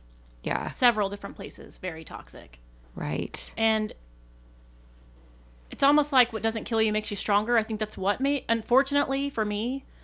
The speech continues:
Speaker 2: that's what made me stronger, because I just couldn't let those people get to me or win. And some
Speaker 1: Mm.
Speaker 2: of them did.
Speaker 1: Oh, yeah.
Speaker 2: Um, but I look back and it's like, sucks for them, because really in the long run,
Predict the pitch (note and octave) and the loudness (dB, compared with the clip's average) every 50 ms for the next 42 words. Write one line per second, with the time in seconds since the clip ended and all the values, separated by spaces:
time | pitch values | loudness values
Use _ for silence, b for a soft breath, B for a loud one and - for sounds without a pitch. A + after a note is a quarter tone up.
0 | b b b G#3 G3+ - G3+ G3+ - A#3+ G3 G3+ G3+ F#3+ F3+ - - F#3+ F3+ F#3 | b b b -2 0 2 2 0 0 0 -2 -4 -4 -4 -6 -6 -4 -4 -4 -4
1 | G3 G3+ G#3+ G#3+ G#3 G#3 - - F#3+ - F#3+ G3 - - G#3+ G#3+ A3 A3 - - | -4 -4 -4 -4 -4 -6 -8 -8 -6 -6 -6 -4 0 2 2 2 2 0 -4 -8
2 | - - A3 G3+ G3+ G3+ G3 G3 F#3+ - - - b b b b b b b b | -4 -2 0 0 0 0 -2 -4 -6 -10 -14 -16 b b b b b b b b
3 | b b - G3 G#3 G3 G3+ - G3+ G3 - - G#3+ - F#3+ G3 - F3+ - - | b b -2 0 0 0 0 -2 -4 -4 -4 -8 -8 -8 -8 -6 -6 -8 -8 -6
4 | - C4+ C#4 C#4+ C#4 C#4+ - - F#3+ G3 G3 E3+ G3 F#3 F#3+ G3 G#3+ A#3 B3+ C4+ | -4 -2 0 0 0 0 0 -2 -2 -2 -2 -4 -4 -4 -2 -2 -2 -2 -4 -4
5 | - - - - - - - - G#3+ G3+ F#3+ F#3 F3+ F3 E3 D#3+ G#4 A4 G#4+ G#4+ | -6 -10 -20 -20 -20 -20 -6 0 2 2 4 4 4 4 6 6 6 4 4 4
6 | G4+ F4+ C4 A#3 A3 A#3 A#3+ C4+ - - - - - - - - - - - - | 2 2 4 4 2 2 0 -2 -8 -14 -20 -20 -20 -20 -20 -20 -20 -20 -6 0
7 | C4+ C4 B3 - - - C4 B3+ A#3 G#3+ F#3+ E3+ E3 D#3+ F#3+ - - - - - | 0 2 2 2 2 4 4 4 4 4 2 -2 -4 -8 -12 -14 -18 -20 -20 -20
8 | - - - - - - - - - - - - - - - - - C#4+ - - | -20 -20 -20 -20 -20 -20 -20 -20 -20 -20 -20 -20 -20 -20 -2 4 4 4 4 4
9 | - - - - - - - B3 C4+ C#4 D4 D4 - C#4 E4 F4+ - C4+ A#3 A3+ | -2 -12 -20 -20 -10 0 2 2 2 2 0 4 6 6 6 6 4 0 -2 0
10 | - - A#3 A3+ A3+ A3 - - - - - - - - - - - - - - | -2 -2 -2 -2 -2 -4 -8 -16 -20 -20 -20 -20 -20 -20 -20 -20 -20 -20 -20 -20
11 | - - - - - - - - - - - B3+ C#4+ C#4+ - - A#3 G#3+ B3+ D4+ | -20 -20 -20 -20 -20 -20 -20 -20 -20 -2 2 2 2 2 0 -2 0 2 2 2
12 | C#4 A#3+ A3 G#3 G#3 A#3 G#3+ G3+ - - - - - - - B3 C4+ C#4 B3 A#3 | 2 2 0 -2 -2 -4 -4 -4 -6 -10 -14 -18 -14 -4 -2 0 2 2 2 0
13 | G#3+ - - A3 G#3+ G3 F#3+ A3+ C#4 C#4 A#3+ G3+ F#3+ G3 G3 G3 G3+ | 0 -2 -2 -2 -2 0 0 0 0 0 -2 -2 -2 -2 -4 -6 -8